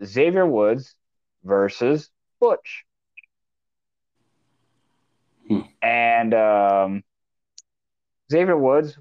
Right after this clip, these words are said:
Speaker 1: won with the most devastating move in all of sports entertainment, surprise roll-up,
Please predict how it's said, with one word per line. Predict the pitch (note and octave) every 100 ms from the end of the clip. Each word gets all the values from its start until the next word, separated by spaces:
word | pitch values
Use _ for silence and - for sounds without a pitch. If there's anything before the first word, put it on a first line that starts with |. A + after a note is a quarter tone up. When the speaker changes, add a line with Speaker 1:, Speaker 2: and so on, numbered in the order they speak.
| G2+
Speaker 1:
won | A2 C3 C#3+
with | B2+ A#2+
the | A#2
most | A#2+ A2+ -
devastating | B2+ B2+ - B2+ A#2+ A2+ G#2+ _ _ _ _ -
move | B2+ C3 B2
in | A2+ A2+
all | B2+ C#3 C#3 C#3 C3+ _
of | G2 -
sports | - B2 -
entertainment, | A#2 G#2 A#2+ A2 G#2 - _ _ _ _ _ _
surprise | _ - B2+ A#2+
roll-up, | A#2+ A2+ G#2 A2